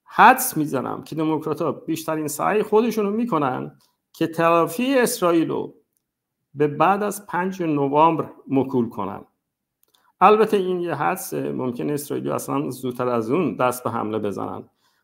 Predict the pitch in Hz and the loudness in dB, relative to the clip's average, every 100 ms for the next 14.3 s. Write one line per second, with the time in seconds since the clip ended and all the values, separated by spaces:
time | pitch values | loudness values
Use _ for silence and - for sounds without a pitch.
0 | - 190 277 302 269 190 185 170 - 147 | 2 2 4 2 2 2 0 -2 -2 0
1 | 151 151 156 151 156 165 226 - 160 151 | 0 -2 -2 -2 -2 -2 -4 -6 -6 -6
2 | 156 - _ _ - 185 185 - 175 175 | -8 -14 _ _ -6 -4 -4 -2 -4 -2
3 | 151 123 123 98 80 - _ _ _ _ | -4 -4 -4 -6 -8 -16 _ _ _ _
4 | - 240 277 269 254 302 269 208 175 175 | 4 4 6 6 6 6 4 2 2 2
5 | 170 165 165 165 151 175 180 175 185 233 | 2 0 -2 -4 -2 0 0 0 -2 -2
6 | 269 269 - _ _ _ _ _ _ _ | -4 -10 -20 _ _ _ _ _ _ _
7 | - - 147 214 311 269 226 214 226 240 | -18 -6 2 2 2 0 4 2 4 0
8 | 226 170 143 123 101 120 _ _ - 185 | 2 2 2 0 -6 -8 _ _ -8 -4
9 | 185 - 175 180 175 165 151 - - 175 | -4 -4 -4 -2 -2 -2 -4 -8 -2 -2
10 | 175 170 - 170 160 156 175 196 180 165 | 0 -6 -4 -4 -4 -4 -4 -2 -4 -6
11 | 160 151 147 - 147 147 170 202 220 _ | -6 -6 -6 -6 -4 -4 -2 -4 -6 _
12 | _ _ _ _ - 143 139 123 151 151 | _ _ _ _ -6 0 0 0 -2 2
13 | 160 160 156 196 202 196 185 185 180 185 | 2 2 -2 -2 -2 -2 -2 -4 -4 -2
14 | 180 175 170 | 0 -2 -6